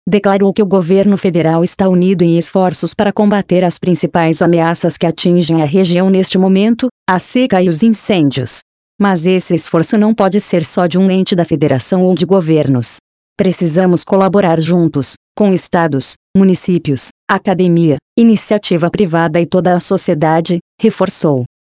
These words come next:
De acordo com o Laboratório de Aplicações de Satélites Ambientais da Universidade Federal do Rio de Janeiro, lasa U F R J, mais de sete milhões de hectares da Amazônia já foram consumidos pelo fogo.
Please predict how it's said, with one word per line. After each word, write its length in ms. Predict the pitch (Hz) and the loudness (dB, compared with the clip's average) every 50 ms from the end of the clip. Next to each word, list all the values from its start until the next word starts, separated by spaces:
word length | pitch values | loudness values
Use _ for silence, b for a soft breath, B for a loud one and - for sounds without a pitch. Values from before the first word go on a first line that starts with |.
| _ - | _ -4
De 100 | 175 220 | -2 -2
acordo 440 | 214 - - 240 254 254 220 247 233 | -2 0 0 0 0 0 0 -2 0
com 140 | - 196 196 | 0 2 2
o 20 | |
Laboratório 760 | 185 170 156 156 160 151 143 - - - 160 160 160 151 180 | 2 2 2 2 2 0 0 0 0 0 0 2 0 0 0
de 140 | 165 - 165 | 0 0 0
Aplicações 640 | 156 - 160 160 - 151 147 - - 180 185 180 165 | 0 -2 -2 -2 -2 -2 -2 -2 -2 0 0 0 0
de 120 | 170 202 | -2 -2
Satélites 680 | - - 226 226 - 165 156 156 151 165 - 185 165 160 | -2 -2 -2 0 0 0 2 2 0 0 -2 -2 0 0
Ambientais 640 | 175 175 165 185 190 185 - - 160 156 156 156 | 0 2 2 2 0 0 0 0 0 0 0 0
da 140 | 165 190 180 | 0 0 0
Universidade 760 | 185 185 170 165 175 147 - 180 151 165 170 165 165 160 175 | 2 2 0 0 -2 -2 -4 -4 -2 0 0 0 0 -2 -2
Federal 460 | 160 - 196 160 170 165 160 151 156 | -2 -2 -2 0 0 0 2 2 2
do 140 | 165 170 185 | 2 2 2
Rio 240 | 160 160 185 185 170 | 2 2 2 0 0
de 100 | - 185 | 0 0
Janeiro, 540 | 175 165 196 180 175 170 170 180 185 165 175 - _ _ - | 0 0 2 2 2 2 2 2 2 0 -2 -4 _ _ -2
lasa 400 | 185 180 180 196 208 - - 208 | 0 0 2 2 0 0 0 0
U 40 | 190 | 0
F 260 | 175 - - 185 175 | 0 0 0 0 2
R 240 | 170 170 165 170 165 | 2 2 2 0 0
J, 400 | 151 139 190 196 - - 143 123 - _ _ - | 0 0 0 0 0 -2 -4 -4 -6 _ _ -2
mais 280 | 185 185 185 185 175 151 | 0 2 2 0 0 0
de 80 | 185 | -2
sete 360 | 175 - - 170 165 - - | -2 -2 -2 -2 0 0 0
milhões 420 | 185 185 175 170 170 175 180 180 165 | 0 2 2 0 0 0 0 0 -2
de 120 | 139 170 190 | -2 -2 -4
hectares 480 | 175 - - 175 160 160 170 175 165 | -2 -2 -2 0 0 0 0 0 0
da 160 | 143 160 160 | 0 0 2
Amazônia 500 | 170 175 165 160 151 170 175 160 170 170 | 2 2 0 0 0 0 0 2 0 0
já 160 | 151 175 170 151 | 0 0 0 0
foram 240 | - 175 160 165 | 0 0 0 0
consumidos 720 | 160 - 208 202 - - 208 190 190 196 190 196 190 - | 0 0 0 0 0 0 2 2 2 2 2 0 -2 -2
pelo 180 | - 202 185 185 | -2 0 0 0
fogo. 440 | 170 - - 139 131 120 120 123 | -2 -2 0 0 0 0 -2 -4